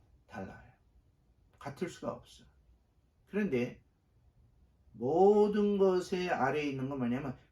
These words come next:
죄와 사망의 법 아래에 우리가 갇혀 있는 거야. 그래서 언제나 성령의 이끌림이냐, 육신의 이끌림이냐, 두 가지가 우리에게 다가올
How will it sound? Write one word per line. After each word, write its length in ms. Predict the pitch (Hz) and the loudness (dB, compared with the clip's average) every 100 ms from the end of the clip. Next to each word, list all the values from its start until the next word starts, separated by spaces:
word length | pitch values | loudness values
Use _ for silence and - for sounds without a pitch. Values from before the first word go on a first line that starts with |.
| _ | _
죄와 520 | - 147 147 156 151 | -6 -4 0 0 0
사망의 680 | - 127 123 127 127 123 - | -6 -6 -4 -4 -4 -6 -6
법 260 | 110 - _ _ _ _ _ | -10 -10 _ _ _ _ _
아래에 480 | 104 107 104 117 135 | -16 -8 -6 -2 -2
우리가 440 | 110 101 107 131 - _ | -4 -8 -10 -12 -14 _
갇혀 320 | - 113 190 | -20 -14 -12
있는 220 | 170 131 | -10 -10
거야. 140 | - - - _ _ - _ _ _ _ - _ - | -12 -20 -20 _ _ -20 _ _ _ _ -20 _ -8
그래서 300 | 196 185 143 | -4 -2 -2
언제나 720 | 214 330 330 202 208 - - _ - _ _ _ - _ - | -2 -4 -4 -2 0 0 -2 _ -20 _ _ _ -20 _ -20
성령의 600 | - 185 208 196 196 180 | -2 2 4 4 2 0
이끌림이냐, 800 | 175 165 160 147 160 175 123 - - - _ _ _ - | -2 -2 -2 -2 0 0 0 -6 -20 -20 _ _ _ -6
육신의 460 | 165 - 170 165 135 | -6 -4 -4 -2 -4
이끌림이냐, 600 | 139 135 123 123 131 120 | -4 -2 -2 0 -2 -6
두 140 | 139 | -6
가지가 400 | 127 120 110 113 | -4 -6 -6 -8
우리에게 380 | 117 - - - | -8 -12 -16 -16
다가올 420 | - 120 113 120 | -16 -14 -14 -16